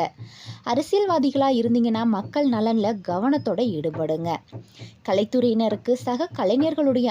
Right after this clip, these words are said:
அன்பும் ஆதரவும் கிடைக்கப் பெறலாம். இதனால படிப்படியா வளர்ச்சி அடைவீங்க. அறிவியல் தொழில்நுட்ப மாணவர்களும் ஆரம்ப நிலை மாணவர்களுக்கும் படிப்புல ஆர்வம் காட்டி பெற்றோருக்கு நற்பெயர் வாங்கி தரக்கூடிய விதிய-, வித்-,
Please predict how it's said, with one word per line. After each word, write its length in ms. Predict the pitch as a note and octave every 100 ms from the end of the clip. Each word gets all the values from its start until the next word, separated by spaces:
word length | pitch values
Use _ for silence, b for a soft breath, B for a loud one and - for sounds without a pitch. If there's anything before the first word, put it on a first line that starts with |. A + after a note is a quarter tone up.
| -
அன்பும் 420 | G3+ A#3+ B3+ A#3+
ஆதரவும் 580 | G3 G3+ C4+ C4 G3 A#3+
கிடைக்கப் 440 | - D3+ A2+ E3
பெறலாம். 420 | - D#3+ E3 D#3+ - B B B
இதனால 420 | D#4+ F4+ E4+ D4+ D4
படிப்படியா 800 | C4+ A#3+ D4+ E4+ D4 B3+ B3 C#4
வளர்ச்சி 360 | G#3+ A3 A#3+ -
அடைவீங்க. 500 | F#3+ D3+ E3 D3+ E3 E3 - _ b b b b b -
அறிவியல் 400 | F#3+ G#3+ A#3+ A#3
தொழில்நுட்ப 520 | G#3+ G#3+ A#3 A3+ A3
மாணவர்களும் 680 | G3+ F#3 G#3+ A#3 A3 G3+ A3
ஆரம்ப 420 | A3 A3 E4 G4 F4+
நிலை 220 | C#4 C4
மாணவர்களுக்கும் 880 | A#3 F#3 G#3+ A#3 A#3 G#3+ G3+ - A#3 A3+
படிப்புல 380 | G#3+ C#4+ C#4 B3 B3
ஆர்வம் 440 | F#3 F#3+ B3+ C4+ B3+
காட்டி 340 | A3 F#3+ A3+
பெற்றோருக்கு 680 | A3+ F#3+ - D4 C#4+ A#3+ - A#3+
நற்பெயர் 580 | A3 G3+ - - C#4 C4+
வாங்கி 300 | G#3+ G3+ G#3
தரக்கூடிய 520 | F#3+ F3+ F#3 F3+ F3
விதிய-, 340 | E3 F3+ G3 F#3+
வித்-, 220 | F3 F#3